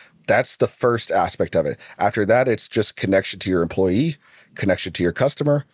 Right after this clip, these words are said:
connection to other vendors that you don't pay, and then communication. And everything I say to the customer or to my employee at all points, at all times, is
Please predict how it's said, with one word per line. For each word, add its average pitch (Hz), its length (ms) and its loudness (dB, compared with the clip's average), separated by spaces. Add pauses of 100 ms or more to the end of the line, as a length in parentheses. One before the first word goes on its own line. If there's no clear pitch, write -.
(200)
connection 117 360 0
to 117 100 0
other 107 240 4
vendors 117 480 2
that 107 220 2
you 104 100 0
don't 92 240 0 (120)
pay, 143 420 0 (540)
and 101 180 0
then 107 240 2
communication. 120 960 0 (640)
And 110 200 2 (120)
everything 139 460 2
I 113 120 2
say 117 380 2
to - 180 -6
the 98 140 0
customer 143 580 0
or 113 200 0
to 113 100 -6
my 107 120 2
employee 101 540 0 (140)
at 107 180 0
all 107 240 6
points, 98 400 -2
at 95 140 -2
all 110 220 4
times, 90 360 -4
is 90 140 -10